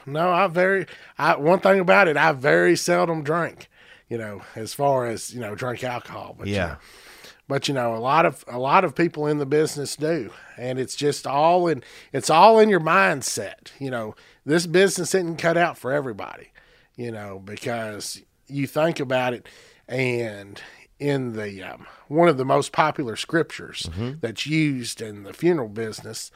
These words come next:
Speaker 1: or in the funerals is the twenty-third Psalm.
Speaker 2: Mm-hmm.
Speaker 1: And it talks about walking through the valley of the shadow of death.
Speaker 2: Mm-hmm.
Speaker 1: Well, the shadow of death's where I live. You know,
Speaker 2: Yeah.
Speaker 1: that's,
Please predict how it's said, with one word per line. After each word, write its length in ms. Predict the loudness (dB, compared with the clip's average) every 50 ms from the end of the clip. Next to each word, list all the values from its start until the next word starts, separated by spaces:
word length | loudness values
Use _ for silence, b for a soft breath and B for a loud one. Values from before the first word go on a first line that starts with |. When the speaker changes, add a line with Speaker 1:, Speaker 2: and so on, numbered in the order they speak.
| b b b b b -12
Speaker 1:
or 160 | -10 -8 -8
in 100 | -8 -10
the 100 | -10 -12
funerals 680 | -6 -2 2 2 2 2 0 -4 -6 -8 -10 -12 -16 -18 -18
is 560 | -16 -14 -12 -12 -12 -12 -12 -14 -14 -16 -18 b b b b b b b _ _
the 100 | -14 -12
twenty-third 600 | -6 -4 -2 -2 -2 -2 -4 -4 -6 -6 -6 -8
Psalm. 320 | -8 -8 -8 -8 -12 -16 -20 -18 -16 -14
Speaker 2:
Mm-hmm. 280 | -12 -8 -8 -8 -8 -8 -12 B B B -8
Speaker 1:
And 120 | -8 -8
it 120 | -8 -6
talks 400 | 0 0 2 2 2 -2 -6 -6
about 480 | -6 -6 -4 -2 -2 -2 -2 -6 -10 -14 b b b b b b b -12
walking 480 | -4 0 2 2 2 2 0 -6 -4
through 140 | -4 -4 -4
the 100 | -2 -4
valley 380 | -2 -2 -2 0 0 -2 -2 -2
of 120 | -4 -4
the 80 | -6 -4
shadow 420 | -2 0 2 2 2 0 0 -2
of 160 | -4 -6 -6 -6
death. 340 | -4 -4 -4 -4 -6 -10 -12 -8
Speaker 2:
Mm-hmm. 220 | -6 -6 -6 -6 -8 B B _
Speaker 1:
Well, 140 | -2 -2
the 100 | -2 -2
shadow 440 | 0 2 4 4 4 4 4 2 0
of 100 | 0 4
death's 340 | 6 8 8 6 6 0 0
where 180 | 2 2 4 6
I 200 | 6 6 6 6
live. 420 | 4 4 4 2 0 -4 -12 -12 -10
You 80 | 0 2
know, 160 | 4 4 6
Speaker 2:
Yeah. 40 | 6 8 8
Speaker 1:
that's, 200 | 8 8 6 0